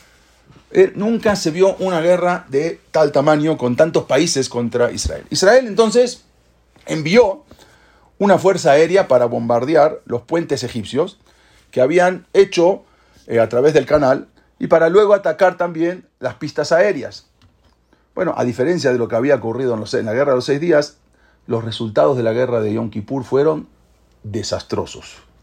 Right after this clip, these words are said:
ya que los enemigos destruyeron una gran parte de la Fuerza Aérea Israelí. Nada que ver con la Guerra de los Seis Días. Allá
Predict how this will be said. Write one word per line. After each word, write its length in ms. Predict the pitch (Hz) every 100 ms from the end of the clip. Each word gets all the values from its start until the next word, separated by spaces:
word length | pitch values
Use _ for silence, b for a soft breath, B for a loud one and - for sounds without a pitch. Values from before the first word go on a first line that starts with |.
| _ b b b b b b b
ya 140 | - 117
que 100 | 117
los 160 | 107
enemigos 540 | 113 113 139 165 165 117
destruyeron 920 | 123 - 135 123 123 165 170 175 - _
una 300 | - 127 113 - _ _ -
gran 500 | 117 185 202 196 - _ _ _
parte 400 | - 170 165 160
de 100 | 139
la 120 | 117 113
Fuerza 440 | 131 123 139 127 107
Aérea 340 | 110 113 113
Israelí. 500 | 107 98 101 110 95 - _ _ _
Nada 380 | 117 139 165 151
que 100 | 127
ver 260 | 127 143 - -
con 340 | 131 135 127 -
la 160 | 113
Guerra 300 | 110 113 113
de 60 | 104
los 100 | 101
Seis 180 | 110 107
Días. 360 | 104 - - _ _
Allá 420 | - 120 143 -